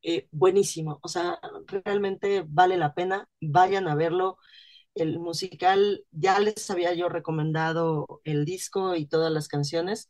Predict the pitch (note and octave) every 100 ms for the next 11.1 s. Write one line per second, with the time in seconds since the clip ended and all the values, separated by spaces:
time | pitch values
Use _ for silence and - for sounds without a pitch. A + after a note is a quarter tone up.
0 | - - _ _ _ D#3 D#3 D#3 D#3+ D#3+
1 | D3 C#3+ D3 D#3 _ _ - C#3+ C#3 C3+
2 | C#3+ C#3+ D3 F3+ G3+ - E3 D#3 - E3
3 | D#3+ - D#3+ - E3 _ - C3 C#3+ -
4 | - - B2+ C3+ D#3 D3 D3 D#3 D3 D#3
5 | - F#3+ G3 - - - - F#3+ G3+ G#3+
6 | G#3+ F3+ E3 F3+ F#3 F#3 F3 D3+ - D3+
7 | E3 E3+ D3+ F#3 G3 F#3+ F#3+ A#3 - -
8 | _ _ _ E3 E3 D#3+ D#3 D#3+ D#3 E3
9 | G3 G3+ F3 F3+ F3+ - F#3+ F#3 D#3+ D#3+
10 | D#3 C3+ - D#3+ G#3+ B3 F3 - B2 -
11 | -